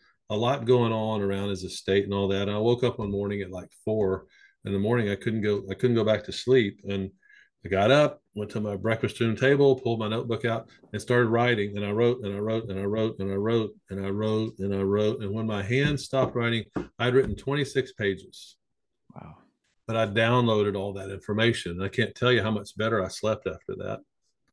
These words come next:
Speaker 2: Yeah.
Speaker 1: So, you know, the, learn, learn things to self-soothe, you know, go for walks, listen to music, take your dog to the park, uh, go watch sunrises and sunsets. Go play with puppies. You know, I've had, I've had Special Forces guys that don't believe in the word vulnerability,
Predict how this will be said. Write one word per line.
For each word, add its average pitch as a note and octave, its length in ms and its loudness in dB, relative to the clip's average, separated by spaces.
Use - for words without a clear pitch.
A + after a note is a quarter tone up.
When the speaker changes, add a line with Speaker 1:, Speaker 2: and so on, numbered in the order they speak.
Speaker 2:
Yeah. F2 280 -10
Speaker 1:
So, C3+ 260 6
you D#3 160 4
know, C3+ 280 6
the, C3+ 260 0
learn, C#3 420 2
learn C3+ 300 0
things C3+ 280 0
to B2+ 120 -4
self-soothe, C3 800 -2
you G2 80 -8
know, G#2 140 -6
go A2 180 -2
for A2 180 -2
walks, G#2+ 460 -2
listen G#2 280 -4
to G#2 80 0
music, G#2 500 2
take G2 220 -4
your G#2 100 -4
dog G#2+ 340 2
to G2+ 80 4
the F#2+ 160 -2
park, G#2 400 -2
uh, F#2 240 -6
go G#2 140 2
watch G#2+ 300 0
sunrises G#2 600 0
and G2 120 -2
sunsets. G2 480 -2
Go G#2+ 120 0
play A2 260 2
with G2+ 200 -2
puppies. G2 500 -6
You F#2+ 100 -4
know, F#2+ 160 -4
I've A#2+ 180 2
had, A#2+ 340 2
I've A2+ 120 2
had A2 260 0
Special A#2+ 360 0
Forces A#2 460 0
guys G2+ 440 -2
that F#2+ 140 -6
don't A2+ 220 0
believe G#2+ 360 2
in G2+ 100 0
the G2 80 0
word G2+ 240 0
vulnerability, G2+ 800 -2